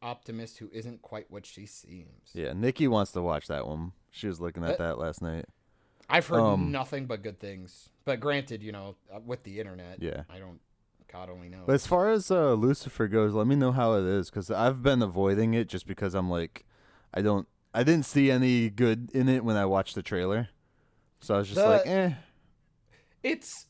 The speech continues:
Speaker 1: um, it, dude, it's super, like, uh, paint by numbers, basic Fox television. You know, like a
Speaker 2: Yeah.
Speaker 1: Castle or like, uh, uh, God, what's
Speaker 2: Castle.
Speaker 1: another one?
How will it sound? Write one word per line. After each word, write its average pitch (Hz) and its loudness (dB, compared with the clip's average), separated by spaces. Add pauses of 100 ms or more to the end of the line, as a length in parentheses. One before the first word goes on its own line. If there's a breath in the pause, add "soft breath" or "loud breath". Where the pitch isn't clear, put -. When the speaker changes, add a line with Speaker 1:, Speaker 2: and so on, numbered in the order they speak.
Speaker 1:
um, 208 2 (320)
it, 160 0
dude, 180 0
it's 151 -2 (180)
super, 160 0
like, 113 -6 (640)
uh, 113 -8 (600)
paint 151 -2
by 147 2
numbers, 131 -4
basic 117 -8
Fox - -10
television. 113 -8
You 208 -4
know, 185 0
like 160 2
a 135 -6
Speaker 2:
Yeah. 113 4
Speaker 1:
Castle 147 -4
or 135 -4
like, 113 -8
uh, 107 -8 (800 soft breath)
uh, 113 -8 (480)
God, 98 -10
what's - -14
Speaker 2:
Castle. 92 -6
Speaker 1:
another 101 -8
one? 101 -14